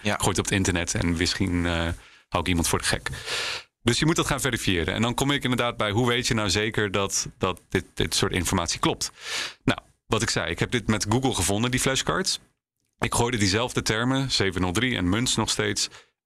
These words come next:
Speaker 2: in Facebook. En daar kwam ik dus de soldaten en de profielen van de soldaten zelf tegen. Ehm, en die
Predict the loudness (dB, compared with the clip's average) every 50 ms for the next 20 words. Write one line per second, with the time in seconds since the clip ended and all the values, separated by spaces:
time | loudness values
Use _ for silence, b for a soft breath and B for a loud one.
0 | _ _ _ -2 0 0 2 2 0 0 0 -2 -2 -4 -4 -6 -8 -10 -12 _
1 | _ -4 -2 0 0 0 0 -2 -2 -2 -2 0 0 0 0 2 2 2 2 0
2 | 0 0 0 -2 -2 -2 0 0 0 0 0 0 0 2 2 2 0 0 0 0
3 | 0 0 0 0 -2 -2 0 0 2 2 2 0 0 -2 -4 -4 -2 -2 -2 -2
4 | -4 -4 -8 -10 B B B B B B B B B B B 0 0 0 0 0
5 | 2 2 2 2 2 2 2 2 2 2 2 0 -2 -4 -8 _ _ _ _ _
6 | _ -6 -2 0 0 0 0 -4